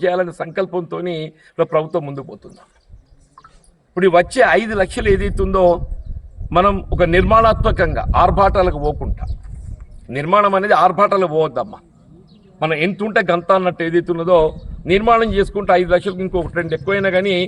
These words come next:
మన ఇల్లు నిర్మాణం అవుతాయి. నువ్వు ఆర్భాటాలు పోతే ఇంకా రెండు ఎక్కువ అవుతుంది. నేను అందుకే ఎక్కడ పోయినా చెప్తున్నాను నేను, వీళ్ళు మీరు ఫాల్ సీలింగ్ అని, లప్పం అని, పాలిస్టోన్ అని, ఇవన్నీ మనం లే-,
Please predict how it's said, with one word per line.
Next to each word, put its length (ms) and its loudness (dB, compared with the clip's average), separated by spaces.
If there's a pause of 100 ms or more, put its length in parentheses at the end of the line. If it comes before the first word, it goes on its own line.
(340)
మన 180 -2
ఇల్లు 160 -2
నిర్మాణం 340 -4
అవుతాయి. 220 -20 (520)
నువ్వు 140 4 (100)
ఆర్భాటాలు 440 6
పోతే 200 2
ఇంకా 100 4
రెండు 220 4
ఎక్కువ 160 -4
అవుతుంది. 240 -12 (1160)
నేను 140 0
అందుకే 220 0
ఎక్కడ 180 0
పోయినా 240 2
చెప్తున్నాను 380 -2
నేను, 140 -10 (960)
వీళ్ళు 180 2
మీరు 180 0
ఫాల్ 280 6
సీలింగ్ 380 -2
అని, 160 -2 (760)
లప్పం 440 2
అని, 180 0 (460)
పాలిస్టోన్ 680 2
అని, 160 0 (520)
ఇవన్నీ 300 0
మనం 260 2 (120)
లే-, 380 4